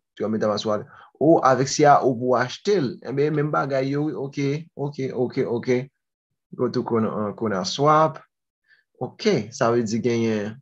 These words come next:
kounye a swap sa la, se, yo gen rapò avèk crypto, crypto dot com. Ok, si yo gen rapò avèk crypto dot com, sa vle di, euh, janm toujou di nou, an, sa vle di se yon konpetisyon, wi la, konpetisyon red, wi, avèk V V S.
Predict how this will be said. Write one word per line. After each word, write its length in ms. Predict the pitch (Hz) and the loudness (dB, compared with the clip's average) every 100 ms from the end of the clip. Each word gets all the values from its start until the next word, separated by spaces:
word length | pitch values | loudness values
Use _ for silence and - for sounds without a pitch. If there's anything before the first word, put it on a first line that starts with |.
| _ _ - - - | _ _ -20 -20 -4
kounye 160 | 143 117 | 0 0
a 60 | |
swap 220 | 110 117 - | 2 0 2
sa 140 | 113 | 4
la, 140 | 110 101 | 4 4
se, 160 | 101 - | 0 -12
yo 240 | 98 117 120 | -8 -2 -2
gen 100 | 117 | 0
rapò 300 | 113 110 113 104 | 2 2 2 0
avèk 220 | 101 101 | 0 -6
crypto, 380 | - 107 113 101 - | -8 -8 -4 -4 -4
crypto 240 | - - 113 | -10 -4 2
dot 220 | 117 123 | 2 2
com. 240 | - 190 110 - - _ _ - - - - _ _ _ 127 | 2 4 4 0 -4 _ _ -20 -20 -20 -20 _ _ _ -4
Ok, 220 | 127 175 139 | 0 2 2
si 80 | - | 2
yo 80 | 143 | 2
gen 140 | 143 | 4
rapò 180 | 143 127 | 6 4
avèk 160 | 117 117 | 4 -2
crypto 180 | 95 123 | -4 0
dot 220 | 117 117 | 0 0
com, 220 | 123 117 113 | -2 -2 -2
sa 140 | 110 | 0
vle 80 | 120 113 | 0 -2
di, 160 | 117 113 107 | -4 -4 -4
euh, 300 | 101 107 104 | -4 -4 -4
janm 160 | 110 127 | -4 -6
toujou 260 | 127 120 120 | -6 -6 -6
di 120 | 110 | -4
nou, 180 | 117 110 | -2 -2
an, 140 | 104 104 | -4 -8
sa 220 | - 113 | -4 -2
vle 80 | 120 | 0
di 20 | |
se 80 | 120 | -2
yon 80 | 113 | -4
konpetisyon, 640 | 120 117 113 - 113 113 | -6 -6 -8 -4 -2 0
wi 140 | 139 | 2
la, 80 | 110 92 | 2 2
konpetisyon 480 | 120 117 107 120 113 | -2 -4 -2 -2 2
red, 160 | 110 117 | 0 2
wi, 140 | 151 | 2
avèk 240 | 123 110 95 | 2 0 -6
V 80 | 104 | -6
V 100 | 110 98 | -4 -4
S. 240 | - - | -8 -12